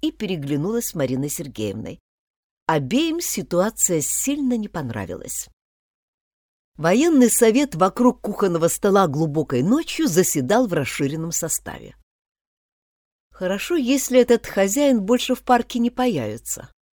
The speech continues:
А если нет? Если Урс говорит, что пес хотел убить Люську, значит, он так уже делал, то есть развлечение у него такое, да? Урс кивнул. «И явно не без участия хозяина или хозяйки»,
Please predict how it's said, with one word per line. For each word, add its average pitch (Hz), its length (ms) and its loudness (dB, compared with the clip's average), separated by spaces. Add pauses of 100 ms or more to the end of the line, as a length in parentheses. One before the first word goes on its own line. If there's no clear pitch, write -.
(240)
А 160 80 -2
если 208 340 -2
нет? 139 440 -4 (680)
Если 247 500 2
Урс 269 260 0
говорит, 208 400 4
что - 220 4
пес 294 320 -4
хотел 262 440 0
убить 185 400 0
Люську, 156 640 -2 (400)
значит, 196 640 0
он 170 200 4
так 202 260 0
уже 269 200 2
делал, 294 460 4
то - 180 0
есть 175 380 2
развлечение 240 720 2
у 160 60 2
него 127 180 0
такое, 127 420 0
да? 254 220 4 (720)
Урс 208 240 -4
кивнул. 123 500 -6 (920)
«И 190 60 -6
явно 214 720 -2
не 233 300 4
без 247 240 -2
участия 247 600 0
хозяина 220 680 2
или 247 300 0
хозяйки», 131 760 0